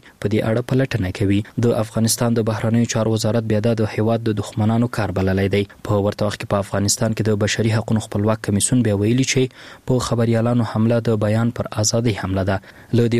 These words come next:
ور اخوا په افغانستان کې ګڼو خبریالانو او د خبریالانو د حقونو د خوندیتوب ټولنو دغه حمله غندلې او له افغان حکومت یې د ښاغلي داعي د وژونکو د نیول کېدو غوښتنه کړې ده.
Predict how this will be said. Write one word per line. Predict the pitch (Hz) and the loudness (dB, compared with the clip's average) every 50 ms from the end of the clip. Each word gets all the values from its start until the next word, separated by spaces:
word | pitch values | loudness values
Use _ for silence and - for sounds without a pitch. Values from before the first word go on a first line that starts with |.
| 113 113 | 0 0
ور | - - 117 | 0 -2 -4
اخوا | 110 - 117 107 - | -4 -4 -4 -4 -2
په | 110 104 - | -2 -4 -2
افغانستان | - - 107 107 107 - - 117 117 113 | -2 -2 0 0 0 0 0 0 -2 -2
کې | - 107 117 120 | -2 -2 0 0
ګڼو | 120 117 110 - | 0 0 0 -2
خبریالانو | 110 107 107 104 104 101 101 110 117 123 123 123 120 | -2 0 0 2 2 2 2 2 2 2 2 2 2
او | 117 113 113 | 2 0 -2
د | 113 - - | -2 -2 -2
خبریالانو | 104 104 101 104 101 101 110 117 120 117 110 104 | -2 0 0 0 0 0 0 0 0 0 0 -2
د | - | -2
حقونو | - - - - 123 120 110 104 | -4 -4 -2 0 2 2 2 0
د | - - | 0 -2
خوندیتوب | 107 101 101 101 - - 135 135 - - - | 0 0 0 0 0 0 -2 -2 -2 -4 -2
ټولنو | 110 117 131 139 131 110 107 | 0 2 2 2 2 0 -2
دغه | 113 104 - - | -2 -4 -4 -2
حمله | 107 101 113 123 110 107 | 0 0 0 0 0 0
غندلې | 101 104 110 135 143 143 147 147 - - - - - - - 143 | 0 2 2 2 2 2 2 0 -2 -8 -20 -20 -16 -4 0 0
او | 135 135 131 | 2 2 2
له | 127 123 127 | 2 0 0
افغان | - 139 139 135 120 127 | 0 0 2 2 2 2
حکومت | 120 117 - 120 123 123 - 120 | 0 0 2 2 2 2 2 0
یې | 113 107 110 | 0 0 0
د | 107 - - | -2 -2 -2
ښاغلي | - 107 107 127 120 117 107 110 | -2 -2 0 0 0 0 0 0
داعي | 113 120 117 | 0 2 2
د | 107 104 | 2 0
وژونکو | 104 104 - 151 156 147 - - 95 | 0 0 2 2 0 0 0 -4 -4
د | 98 98 | -2 0
نیول | 95 95 92 92 - | 0 0 0 0 0
کېدو | - 95 101 117 127 127 - - - - - - - | -2 0 2 2 2 0 -2 -8 -20 -20 -20 -8 -2
غوښتنه | 123 127 120 - - - 113 95 87 87 - | -2 -2 0 -2 -2 -2 -2 -2 -4 -4 -4
کړې | - 92 95 98 | -2 -2 0 0
ده. | 98 | 0